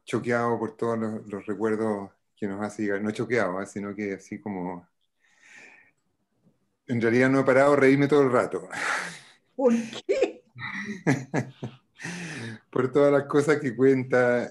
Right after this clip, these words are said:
Speaker 1: y con todas las cosas que trae a la memoria,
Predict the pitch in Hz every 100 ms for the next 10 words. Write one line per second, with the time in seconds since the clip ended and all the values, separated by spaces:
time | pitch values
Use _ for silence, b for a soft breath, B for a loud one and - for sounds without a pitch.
0 | - 131 127 120 - 117 110 120 123 120
1 | 123 120 123 127 120 113 104 104 - 117
2 | 117 113 113 113 113 117 117 117 127